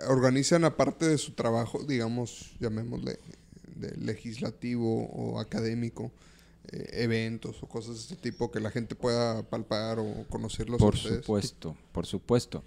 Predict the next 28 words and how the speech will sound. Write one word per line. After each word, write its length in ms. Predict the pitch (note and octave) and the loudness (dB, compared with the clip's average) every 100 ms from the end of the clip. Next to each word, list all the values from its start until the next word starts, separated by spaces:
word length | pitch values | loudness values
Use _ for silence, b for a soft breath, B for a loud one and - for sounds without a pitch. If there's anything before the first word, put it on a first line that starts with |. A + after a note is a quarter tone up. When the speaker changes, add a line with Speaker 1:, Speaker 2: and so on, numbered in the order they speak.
| - | -4
Speaker 2:
Mira, 180 | F2+ | -2
la 160 | E2+ E2+ | 0 2
base 300 | F2+ D3+ - | 4 4 4
de 100 | A2+ | -2
comparticipación 880 | - F2+ E2+ - - - F#2 - F#2+ | -2 -8 -8 -10 -12 -10 -6 -4 -4
es 100 | A2 | -4
que 80 | F2 | -6
la 80 | D#2+ | -8
gente 400 | - F2+ - D#2+ - | -8 -8 -8 -10 -4
abra 300 | F#2 A#2+ C3 | 2 4 4
los 220 | G#2 F2+ | 2 0
ojos 400 | G#2 - D2 - - - | -2 -4 -6 -10 -16 -14
para 160 | - | -10
que 80 | - | -6
pueda 180 | - F#2 | -2 0
cambiar 260 | - E2 D#2+ | 0 -2 -2
el 40 | |
mundo. 240 | F#2 F2+ - B B B B - - - - | -2 -4 -8 B B B B -20 -20 -20 0
El 220 | G#2+ G#2 | 6 10
núcleo 320 | A2 B2+ D#3+ D#3 | 10 8 6 4
no 180 | A2+ | 4
es 120 | A2+ C3+ | 4 2
el 80 | |
trabajo 320 | B2 F2+ F#2+ A2+ | 2 2 2 0
con 120 | G2+ | 0
los 80 | F2+ | 0
legisladores. 640 | D2+ C#2 C2+ E2+ B2 - - - | -4 -6 0 2 2 0 -14 -8
Speaker 1:
Ajá. 280 | B2 A2 G#2 | -4 -2 -4